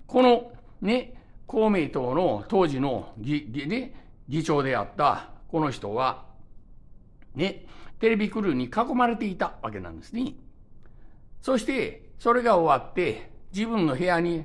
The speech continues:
入ろうとしてね、行った時、私はちょうど議会事務局のカウンターに座っていたわけなんですね。そうした時にね、この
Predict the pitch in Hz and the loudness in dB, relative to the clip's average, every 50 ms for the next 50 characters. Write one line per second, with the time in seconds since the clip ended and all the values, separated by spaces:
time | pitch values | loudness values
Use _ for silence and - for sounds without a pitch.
0 | - - - 185 196 208 208 208 180 131 104 104 95 - - 110 104 127 160 180 | -8 -4 -2 0 2 4 4 4 2 2 -2 -6 -8 -8 -10 -10 -6 -6 -6 -8
1 | - - - - - - - - - - - - - - - - - - - 175 | -8 -14 -18 -20 -20 -20 -20 -20 -20 -20 -20 -20 -18 -18 -18 -18 -14 -10 -8 -8
2 | 160 - - 165 151 143 123 127 123 147 175 185 190 175 170 - 147 - - 185 | -2 4 4 4 4 4 0 -2 0 2 2 2 2 0 0 -2 -4 0 2 2
3 | 170 151 139 131 135 147 139 147 156 147 147 180 185 175 151 - 120 101 - 104 | 2 4 2 0 -2 -2 0 2 2 2 2 0 -2 -2 -2 -4 -6 -8 -6 -4
4 | 110 131 143 117 80 - - - - - - - 226 233 240 233 214 233 226 220 | -4 -2 -2 -2 -4 -6 -10 -16 -16 -4 4 4 4 6 4 2 2 2 2 2
5 | 202 - - - 233 - - - 151 120 - 131 - - 123 117 110 98 87 82 | 0 -2 0 0 -2 0 -2 -4 -4 -2 -2 -4 -4 -4 -8 -8 -8 -8 -10 -10
6 | 85 82 - 160 196 240 175 - - - - - - - - - - - - - | -12 -10 -6 -4 -4 -2 -4 -4 -8 -12 -16 -16 -16 -18 -20 -20 -20 -20 -20 -20
7 | - - - - - - - - - 233 214 - 196 170 170 139 120 117 110 107 | -20 -20 -20 -20 -18 -18 -8 0 2 2 4 6 4 4 4 0 -4 -2 -2 -2
8 | 120 139 160 160 165 - - - - - - - - - - - 214 202 208 202 | 0 -2 -2 -4 -6 -10 -18 -20 -20 -20 -20 -20 -20 -12 -4 0 2 2 2 2
9 | 180 - - | 0 -2 -8